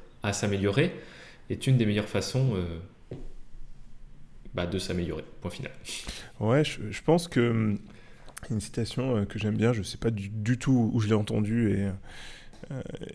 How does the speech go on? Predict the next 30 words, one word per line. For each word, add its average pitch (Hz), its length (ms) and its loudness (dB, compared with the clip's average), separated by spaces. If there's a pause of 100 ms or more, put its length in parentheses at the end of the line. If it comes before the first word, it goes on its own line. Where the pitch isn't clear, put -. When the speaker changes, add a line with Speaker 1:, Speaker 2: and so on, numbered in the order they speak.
(200)
Speaker 2:
de 110 320 2
qui - 160 6
elle 113 140 8
vient, 135 440 6
euh, 104 160 4
on 101 420 4
fera - 220 0
peut-être - 180 -8
la 101 100 0
recherche 101 360 -2
là-dessus, 143 320 -2
c'est, 110 320 2
euh, « 98 240 2
Les 98 320 0
faiblesses 120 380 4
deviennent 107 320 4
un 101 80 4
lieu 107 180 4
de 104 100 2
souffrance 135 520 0
à 107 40 -4
partir 110 300 -2
du 101 60 4
moment 101 320 4
où 113 60 2
on - 20 4
ne 98 100 4
les 95 240 2
accepte - 400 -4
pas. » - 260 -4